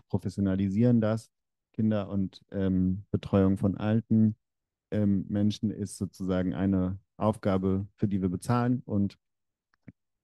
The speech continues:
das bedeutet unter anderem auch, dass vor allem, ähm, Flinter und migrantisierte Menschen sich sozusagen darum kümmern, die wir schlecht bezahlen, weil das eine Aufgabe ist, die wir nicht so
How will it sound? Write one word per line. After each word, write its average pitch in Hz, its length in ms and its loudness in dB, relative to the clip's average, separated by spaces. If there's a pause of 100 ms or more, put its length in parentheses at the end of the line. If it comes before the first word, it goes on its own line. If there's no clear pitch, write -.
(140)
das 107 160 -2
bedeutet 95 520 -4
unter 98 320 -2
anderem 92 460 0
auch, 90 240 -4
dass 87 220 -10
vor 98 200 -8
allem, 90 380 -4 (560)
ähm, 92 580 -2 (2250)
Flinter 131 440 2
und 110 400 2
migrantisierte 113 680 4
Menschen 107 480 0
sich 95 180 -8
sozusagen 101 440 2
darum 95 260 4
kümmern, 101 300 4
die 95 100 -4
wir 92 100 -4
schlecht 98 280 -8
bezahlen, 92 460 0
weil 87 100 -2
das 87 240 -8
eine - 240 -10
Aufgabe 85 380 -6
ist, - 180 -12
die 85 120 -6
wir 87 100 -6
nicht 87 280 -8 (300)
so 90 340 -6